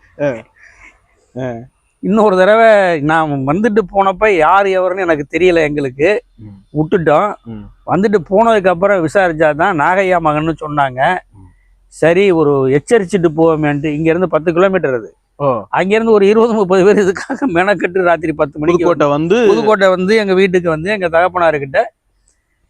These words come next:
Speaker 2: சொல்லி, "இன்னொரு தடவை இது போல கடைக்குள்ள வந்து டீ குடிச்சிட்டு போனா போஸ்ட் மரத்துல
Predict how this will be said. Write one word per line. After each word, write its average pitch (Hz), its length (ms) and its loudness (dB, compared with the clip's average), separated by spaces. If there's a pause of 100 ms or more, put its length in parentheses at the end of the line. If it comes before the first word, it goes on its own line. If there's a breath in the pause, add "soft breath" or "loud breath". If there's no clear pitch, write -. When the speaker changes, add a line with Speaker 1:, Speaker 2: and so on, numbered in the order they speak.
(240)
Speaker 2:
சொல்லி, 196 560 0 (380)
"இன்னொரு 220 480 0
தடவை 202 400 2
இது 175 180 2
போல 190 280 2
கடைக்குள்ள 180 500 0
வந்து 160 280 -2
டீ 185 140 -4
குடிச்சிட்டு 160 340 -6
போனா 143 300 -4 (340)
போஸ்ட் 240 340 -6
மரத்துல 170 300 0